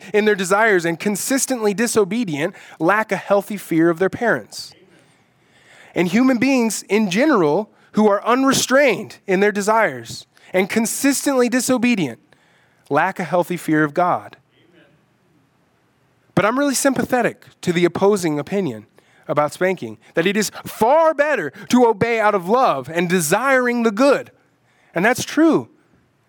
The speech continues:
And that's what Christianity teaches as well. That's what my sermon last week was all about. That mere external behavior modification is not the goal.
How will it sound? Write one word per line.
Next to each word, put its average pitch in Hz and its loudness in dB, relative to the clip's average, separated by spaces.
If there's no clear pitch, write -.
And 180 0
that's 214 -2
what 247 -6
Christianity 247 0
teaches 233 -4
as 202 -4
well. 233 2
That's 185 0
what 254 -4
my 226 0
sermon 254 0
last 233 0
week 269 -2
was 180 0
all 233 4
about. 285 0
That 175 2
mere 247 4
external 240 0
behavior 233 0
modification 233 0
is 202 -2
not 208 0
the 196 0
goal. 185 2